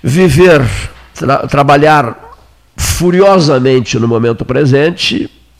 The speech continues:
e sonhar com o futuro. Sonhar com bons momentos e ter a serenidade necessária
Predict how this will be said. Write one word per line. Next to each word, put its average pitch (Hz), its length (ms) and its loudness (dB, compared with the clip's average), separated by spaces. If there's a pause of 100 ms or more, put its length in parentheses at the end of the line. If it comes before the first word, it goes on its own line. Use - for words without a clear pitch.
(640)
e 131 60 -8
sonhar 151 560 -2
com 117 100 -6
o 104 40 -4
futuro. - 500 -4 (840)
Sonhar 165 460 2
com 131 160 0
bons 123 280 2
momentos 104 640 0
e 143 120 0
ter 196 260 2
a 165 80 2
serenidade 147 840 0
necessária 135 1000 -2